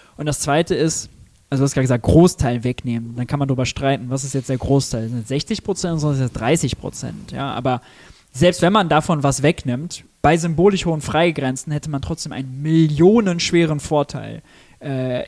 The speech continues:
im Vergleich zu anderen, die irgendwie in armen Familien groß werden und halt vielleicht sogar Schulden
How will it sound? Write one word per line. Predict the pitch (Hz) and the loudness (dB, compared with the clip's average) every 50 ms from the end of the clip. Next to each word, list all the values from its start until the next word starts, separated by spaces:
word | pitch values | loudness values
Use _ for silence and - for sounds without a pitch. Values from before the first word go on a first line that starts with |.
| - | -4
im | - 165 156 | -4 -2 0
Vergleich | 147 - 151 147 147 147 147 | 2 2 2 4 4 2 2
zu | - - 156 | 0 -2 -2
anderen, | - 131 165 175 170 160 160 156 | -2 -2 -2 0 0 0 0 0
die | 143 147 151 | 0 2 2
irgendwie | 143 151 147 139 | 2 2 0 0
in | 139 131 | -2 0
armen | 117 147 170 165 | -2 -2 -2 -2
Familien | - 151 139 139 139 135 131 127 | -2 -2 -2 -2 -2 -2 -4 -4
groß | - 127 131 127 - - | -2 -4 -4 -4 -4 -4
werden | 135 131 131 135 120 | -4 -4 -4 -4 -6
und | 127 135 | -6 -4
halt | 139 131 131 131 - | -4 -2 -2 -4 -4
vielleicht | - 151 135 139 135 - | -4 -2 -2 -2 -4 -6
sogar | 147 135 139 135 | -6 -2 0 2
Schulden | - - 196 220 233 190 143 127 | 4 8 8 8 8 6 2 -2